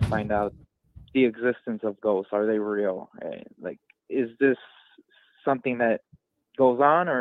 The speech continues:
are they, or is it just scripted stuff? Or, but I can assure you that this stuff is real. This is a hundred percent real. I've seen it with my own eyes, um,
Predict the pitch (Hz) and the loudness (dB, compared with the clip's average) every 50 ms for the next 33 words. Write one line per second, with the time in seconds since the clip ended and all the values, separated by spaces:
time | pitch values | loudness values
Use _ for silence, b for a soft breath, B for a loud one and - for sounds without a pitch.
0 | 117 110 113 113 107 110 110 - - - 113 110 110 110 113 113 110 113 107 113 | 0 0 -2 -2 -4 -6 -10 -10 -10 -10 -8 -6 -6 -6 -8 -8 -8 -8 -8 -10
1 | 104 - 117 113 - - - - 139 135 - - 131 113 - - - - 131 143 | -8 -6 -8 -8 -8 -10 0 2 2 2 4 2 0 0 0 -10 2 4 6 6
2 | 147 147 - - 127 110 107 95 101 - b b b b b b b b b b | 6 4 2 -2 -4 -4 -2 -4 -6 -8 b b b b b b b b b b
3 | - 143 143 139 - - - 143 - - 135 139 131 117 - - 127 120 117 117 | 4 4 4 4 2 -2 -4 -4 -4 -4 -8 -6 -6 -6 -6 -4 -4 -4 -2 -4
4 | 117 110 107 107 101 - _ - 110 - _ - 113 110 - 95 101 104 101 98 | -6 -4 -4 -4 -4 -4 _ -16 -16 -14 _ -4 -4 -2 -2 -4 -6 -6 -6 -6
5 | 104 101 101 107 107 113 - _ _ _ _ _ _ _ _ _ _ _ _ - | -4 -2 0 0 0 -2 -4 _ _ _ _ _ _ _ _ _ _ _ _ -2
6 | 117 110 - - 110 101 107 104 113 110 107 104 - - 104 - 120 110 107 107 | -2 -2 -2 -2 -2 -2 0 0 0 -2 -2 -4 -6 -6 -10 -6 -4 -4 -2 0
7 | 110 113 113 113 120 117 - - - 127 120 120 110 110 107 107 107 110 - - | 0 2 2 2 2 0 -2 -4 -6 -2 -2 0 -2 -2 -4 -4 -4 -4 -2 -2
8 | 117 117 110 95 101 107 107 110 110 123 143 151 B B B B B B B B | -2 -4 -4 -4 -6 -6 -6 -4 -6 -6 -8 -8 B B B B B B B B
9 | _ - 120 110 107 104 104 104 101 101 101 98 - | _ -4 -2 0 0 0 0 -2 -4 -4 -8 -10 -12